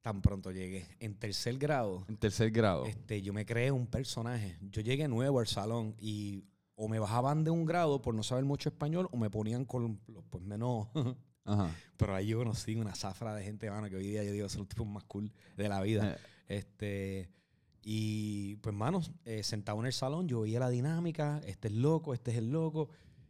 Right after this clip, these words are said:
Speaker 1: y este escucha música rock". Ese fue el primer acercamiento.
Speaker 2: Ajá.
Speaker 1: Este, y después de ahí me empecé a inventar personajes de un nene chiquito.
Speaker 2: Ok.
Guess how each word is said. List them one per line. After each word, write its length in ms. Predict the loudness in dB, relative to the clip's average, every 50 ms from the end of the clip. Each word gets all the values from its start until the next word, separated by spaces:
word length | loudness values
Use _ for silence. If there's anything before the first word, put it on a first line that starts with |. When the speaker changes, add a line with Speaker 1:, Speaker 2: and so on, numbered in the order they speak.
| -20 -12
Speaker 1:
y 180 | -6 -2 0 0
este 160 | 0 0 -2
escucha 280 | -2 -2 -2 0 2 2
música 380 | 2 2 2 0 0 2 2
rock". 380 | 2 4 6 6 6 4 2 -4 -6
Ese 160 | -2 0 2
fue 100 | 4 4
el 60 | 4 4
primer 220 | 4 2 4 2
acercamiento. 840 | 2 0 0 -2 -2 0 0 2 4 4 4 4 2 2 0 -2 -2 -2 -4
Speaker 2:
Ajá. 340 | -2 -2 -2 -2 -4 -6 -12 -10
Speaker 1:
Este, 380 | -10 -10 -10 -10 -8 -6 -4 -4
y 40 | -2
después 220 | 4 4 4 4
de 80 | 4 4
ahí 60 | 4
me 60 | 4
empecé 260 | 4 4 2 2 2
a 20 | 2
inventar 320 | 2 0 0 2 0 0
personajes 680 | 0 2 0 0 2 4 4 4 4 4 4 2 2 4
de 60 | 4
un 80 | 6 6
nene 200 | 6 6 4 4
chiquito. 480 | 4 4 2 4 4 2 2 2 0
Speaker 2:
Ok. 360 | -2 -2 -4 -8 -8 -10 -12